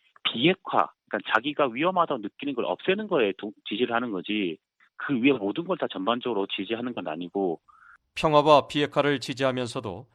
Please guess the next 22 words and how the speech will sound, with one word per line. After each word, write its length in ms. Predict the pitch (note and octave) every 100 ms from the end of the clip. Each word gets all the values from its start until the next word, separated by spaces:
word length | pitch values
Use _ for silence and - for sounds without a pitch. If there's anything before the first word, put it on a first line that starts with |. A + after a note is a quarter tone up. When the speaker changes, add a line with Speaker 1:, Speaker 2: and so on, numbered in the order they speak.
| _ _ _
Speaker 2:
한미연합 580 | C3+ C3+ D3 C#3+ D3
군사훈련 560 | - C#3+ C#3+ C3+ C3+ C3+
중단이나 540 | - B2 A#2+ B2 G#2 - _ _ _
휴전선에서 680 | - - C#3+ C#3 C3+ B2 A#2
초소를 440 | - D#3 C3+ C#3+ C#3+
없애고 500 | A#2 - A#2+ G#2+ - _ _ _
비행 300 | - C3 D3
금지 340 | C#3 C3+ C3 C3+
구역을 300 | C#3+ C#3 D#3
설정하는 520 | D#3 D3 C#3+ C3+ C3
것에 240 | A#2+ A#2
대해선 420 | A#2+ A2 G2 B2 E2 _ _ _ _
많은 340 | A2 G#2+ C3+
젊은이가 600 | C#3 C3 B2 A2+ G2 - _
우려한다는 540 | C3 C#3 B2+ A#2+ A2
겁니다. 340 | F#2+ F#2 E2 - _ _ _ _ _ _ _
서울대학교 500 | - F3 D#3+ D3+ D3
통일평화연구원의 1120 | F3 F3+ F3 E3+ E3 D#3 D3 C#3+ C3 C3+ A#2
김병로 580 | - C#3 C3+ C3+ C3+ C3
교수는 480 | B2 A#2+ C3 C3 C3
앞서 380 | - A#2 - G2+
비오에이에 560 | - C3 A#2 A#2 G2+